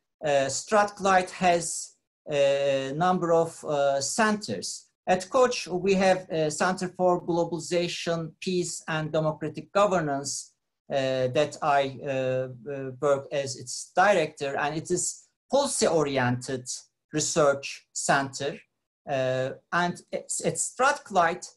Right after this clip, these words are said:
uh, there are, uh, two notable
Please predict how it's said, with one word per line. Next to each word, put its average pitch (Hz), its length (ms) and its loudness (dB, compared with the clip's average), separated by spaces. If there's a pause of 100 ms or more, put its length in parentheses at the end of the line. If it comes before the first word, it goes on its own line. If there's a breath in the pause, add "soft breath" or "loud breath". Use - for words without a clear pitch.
(400)
uh, 147 400 -2
there 185 180 2
are, 180 240 6 (240)
uh, 143 340 -2 (240)
two 240 260 -4
notable 160 680 0